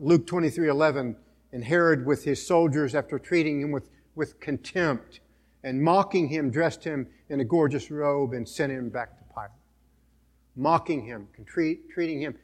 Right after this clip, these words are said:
contemptuously. And so that is why I speculate that Jesus was thinking of this very song as he goes to the immediacy of the cross,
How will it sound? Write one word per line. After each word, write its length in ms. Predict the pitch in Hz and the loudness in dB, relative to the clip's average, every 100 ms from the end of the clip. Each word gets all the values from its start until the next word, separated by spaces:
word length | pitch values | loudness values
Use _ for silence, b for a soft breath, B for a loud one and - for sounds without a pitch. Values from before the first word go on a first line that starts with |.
| _ | _
contemptuously. 1040 | 147 - - 202 - 160 123 - 120 104 - _ _ _ _ _ _ _ _ _ - | -10 -8 -2 -2 -2 -4 -6 -8 -12 -12 -14 _ _ _ _ _ _ _ _ _ -18
And 100 | 127 | -4
so 120 | 180 | -2
that 320 | 123 208 214 | 4 4 6
is 180 | 202 - | 6 4
why 240 | 175 156 147 | 2 2 0
I 120 | 139 | -4
speculate 680 | - - 156 - 143 135 - | -6 -4 -4 -2 -2 -2 -4
that 160 | 127 | -8
Jesus 640 | - 202 208 160 135 - - b b b _ - | 0 2 4 2 -2 -4 -18 b b b _ -10
was 180 | 143 | -10
thinking 400 | - 226 - 185 | 2 4 4 2
of 100 | 165 | 0
this 160 | 143 - | -2 -6
very 280 | - 165 147 | -4 -4 -4
song 480 | - 151 113 95 - _ _ _ _ _ _ _ _ _ _ _ _ _ _ _ _ _ _ _ _ _ _ - | -4 -4 -4 -8 -18 _ _ _ _ _ _ _ _ _ _ _ _ _ _ _ _ _ _ _ _ _ _ -14
as 120 | 120 | -10
he 80 | 139 | -8
goes 420 | - 156 139 113 | 0 0 0 -2
to 180 | - 131 | -6 -6
the 200 | 123 143 | -6 -8
immediacy 760 | 131 131 170 147 139 - 147 131 | -8 -2 0 0 -2 -4 -4 -6
of 120 | - | -8
the 60 | |
cross, 840 | - - 123 95 - - - - | -16 -8 -8 -8 -14 -20 -20 -20